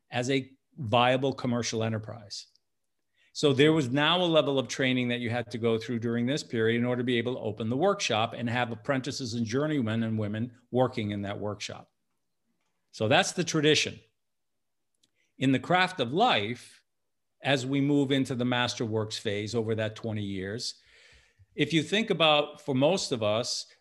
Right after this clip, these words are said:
this ends up being the period of time where we're probably now highly skilled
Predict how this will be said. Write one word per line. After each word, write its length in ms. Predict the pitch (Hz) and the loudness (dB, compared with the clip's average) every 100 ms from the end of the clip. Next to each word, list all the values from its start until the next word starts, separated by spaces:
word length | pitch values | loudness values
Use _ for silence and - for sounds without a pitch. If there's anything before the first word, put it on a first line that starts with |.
| _ _ _ | _ _ _
this 280 | 147 220 196 | 4 4 4
ends 200 | 175 156 | 0 0
up 140 | 147 | 0
being 260 | 139 139 135 | 2 2 2
the 60 | |
period 400 | 117 135 135 139 | -2 -2 0 0
of 100 | 127 | -2
time 320 | 110 127 127 123 | -4 -4 -2 0
where 360 | 120 117 113 _ - | 0 0 -4 _ -2
we're 140 | 123 | -2
probably 500 | 120 143 139 131 131 | 0 -2 0 0 0
now 280 | 123 120 123 | 2 0 0
highly 540 | - 120 156 196 196 | -2 0 2 2 0
skilled 600 | 180 - 165 156 95 98 | -2 -2 2 2 2 -4